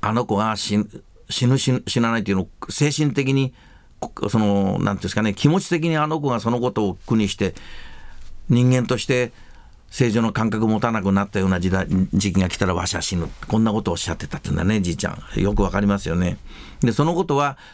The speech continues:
年とともに新田さんも気づき始めていた。ところが、その、トリノを目指した時には、おじいちゃんのためにメダルを取るんだ。そしてメダルを取っておじいちゃんの首にかけるんだ。そしてそのおじいちゃんに、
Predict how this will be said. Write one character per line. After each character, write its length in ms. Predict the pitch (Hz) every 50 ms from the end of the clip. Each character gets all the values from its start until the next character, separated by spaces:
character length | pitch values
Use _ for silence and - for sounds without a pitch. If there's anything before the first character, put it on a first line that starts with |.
| - -
年 160 | 131 127 -
と 100 | - 139
と 120 | 139 139
も 140 | 139 139 135
に 160 | 120 101 95 - - - - -
新 140 | 113 107 95
田 120 | - 104
さ 120 | - 101
ん 60 | 98 110
も 100 | 117 98
気 120 | - 110
づ 120 | 95 113
き 120 | 110 110 113
始 200 | 98 107 104 123
め 140 | 120 107 -
て 80 | -
い 100 | 80 78
た。 220 | - - - - - - - - - - - - - - - - - - - - - - - - - -
と 100 | - 160
こ 100 | 160 196
ろ 80 | 202 202
が、 320 | 185 151 131 110 90 - - - - - - - - - - - - - -
そ 140 | - - 117
の、 880 | 110 107 104 104 104 104 101 98 98 95 95 92 95 85 - - - - - - - - - -
ト 120 | 202 254
リ 60 | 220
ノ 100 | 202 165
を 40 | 135 117
目 80 | 120
指 160 | 131 175 196
し 80 | 196 -
た 80 | - 104
時 240 | - 147 127 123
に 140 | 117 110 110
は、 360 | 110 120 131 120 104 85 - - - - - - - - - -
お 100 | - 120
じ 140 | 120 139 185
い 60 | 190
ち 100 | - 165
ゃ 20 | 135
ん 40 |
の 100 | 127 123
た 120 | 107 - 117
め 120 | 135 147
に 80 | 143 131
メ 100 | 117 110
ダ 140 | 98 110 110
ル 80 | 110
を 60 | 107
取 160 | 101 110 107 107
る 40 | 98
ん 40 | 87
だ。 160 | - - - - - - - - - - -
そ 120 | - - 156
し 40 |
て 100 | - 175 139
メ 160 | 143 165 185
ダ 80 | 226 214
ル 120 | 196 170
を 80 | 147 139
取 160 | - 151 139
っ 20 |
て 80 | - 135
お 80 | 139
じ 120 | 143 175 202
い 40 | -
ち 60 | -
ゃ 40 | 165
ん 60 | 147
の 80 | 131 104
首 240 | - 151 151 160 170
に 180 | 185 180 147 - - - - - -
か 160 | - - 156
け 120 | - 190 165
る 100 | 127 104
ん 80 | 90
だ。 140 | 85 - - - - - - - - - - - - - - - - - - - - -
そ 120 | - 160
し 100 | 151 -
て 320 | - - 202 202 180 160
そ 120 | 135 147 147
の 180 | 147 143 143
お 80 | 143 135
じ 120 | 131 139
い 40 | 139
ち 80 | 135 -
ゃ 80 | 120
ん 140 | 117 113 120
に、 260 | 131 139 143 139 135